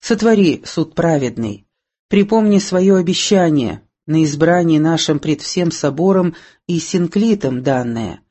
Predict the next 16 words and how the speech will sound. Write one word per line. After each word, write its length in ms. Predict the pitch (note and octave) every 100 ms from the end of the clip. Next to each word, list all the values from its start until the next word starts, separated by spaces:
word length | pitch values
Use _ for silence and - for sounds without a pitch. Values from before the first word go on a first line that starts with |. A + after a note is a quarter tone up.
| _ _ _ _
что 200 | - F3
тебе 360 | - D#3+ F#3 G3+
ни 120 | F#3+
во 140 | D#3+
что 380 | - - F#3 F#3
священное 920 | - E3+ D#3+ - - E3+ E3+ F3+ F#3+
не 180 | E3+ C3+
вступаться. 840 | - - D#3 A#2+ A2+ - - - _ _ _ _ _ _ _ _ _ _ -
А 100 | C3+
теперь 600 | - C3+ F3 G#3 G3 - _ _ _ _ _ -
делаешь 480 | E3 F3+ F3+ F3 -
над 200 | D3+ C#3
нами 460 | D3+ D#3+ D#3+ D#3 - _ -
неправды 520 | D#3 - C3+ B2+ D3
великие, 680 | C#3+ C3+ B2 A2+ A2 G2+ - _ _ _ _
клеветников, 1080 | - D#3 E3 F3 E3+ E3 E3 E3+ D#3 - -